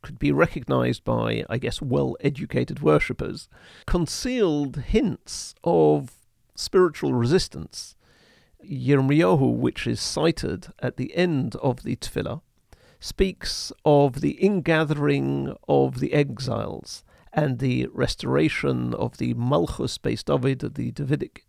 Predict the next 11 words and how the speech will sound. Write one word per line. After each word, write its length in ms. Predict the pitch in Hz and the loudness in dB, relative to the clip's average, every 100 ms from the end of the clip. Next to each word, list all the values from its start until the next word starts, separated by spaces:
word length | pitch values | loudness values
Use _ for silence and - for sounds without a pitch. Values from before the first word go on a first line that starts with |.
| 131 | -4
dynasty. 540 | 170 151 104 - - _ _ _ - _ _ _ _ - | 0 0 -4 -8 -12 _ _ _ -20 _ _ _ _ -12
But 400 | 139 113 160 - - | -6 4 2 2 -6
not 400 | 156 196 240 - | 0 0 0 -4
mentioned 460 | 143 - - 120 | -4 -4 -8 -6
in 140 | 123 117 | -4 -6
the 60 | |
prayer 480 | 110 - 165 - - - - _ _ | -4 -2 0 0 -6 -10 -18 _ _
is 200 | - 143 | 0 2
the 80 | 143 | 0
fact 420 | - 160 147 - | 0 0 0 -2
that 220 | 139 139 | 0 0